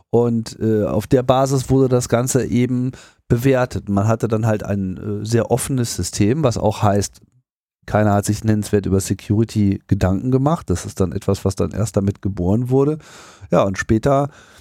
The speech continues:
hat man dann eben die entsprechende Ernte auch einfahren müssen, indem halt solche Sicherheitsprobleme,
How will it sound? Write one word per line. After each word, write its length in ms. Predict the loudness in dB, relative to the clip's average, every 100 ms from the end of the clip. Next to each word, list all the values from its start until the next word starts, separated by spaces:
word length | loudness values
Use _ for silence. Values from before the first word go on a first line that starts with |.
| _ _ -12 -6
hat 160 | -4 0
man 100 | 0
dann 180 | 0 2
eben 760 | 0 0 -2 -4 -6 -10 -8
die 140 | 0 0
entsprechende 480 | 0 -2 -2 0 2
Ernte 320 | 2 2 0
auch 160 | -2
einfahren 720 | 0 2 2 0 0 0 0 -2
müssen, 300 | -4 -4 -2
indem 420 | 0 2 2 4
halt 220 | 2 2
solche 340 | 0 0 0 -2
Sicherheitsprobleme, 1000 | -2 0 0 -2 -4 -4 0 0 0